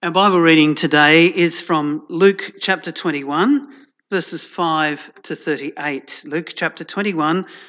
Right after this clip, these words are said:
verses five to thirty-eight. I'm reading from the easy to read version.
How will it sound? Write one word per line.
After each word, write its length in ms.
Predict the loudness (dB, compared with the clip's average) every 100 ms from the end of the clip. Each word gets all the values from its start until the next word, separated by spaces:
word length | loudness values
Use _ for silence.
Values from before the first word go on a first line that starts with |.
| _
verses 300 | -8 -8 -10
five 440 | -10 -6 -2 -4 -6
to 100 | -14
thirty-eight. 560 | -6 -4 -2 -2 -2 -8 -20 -20 _ _
I'm 240 | 2 4
reading 280 | 4 4 2
from 220 | 0 -2
the 240 | -2 -4 -4 -4
easy 320 | -4 -4 -6
to 200 | -6 -8
read 480 | -4 -2 -2 -6 -12 -6
version. 680 | -2 -2 -4 -8 -8 -12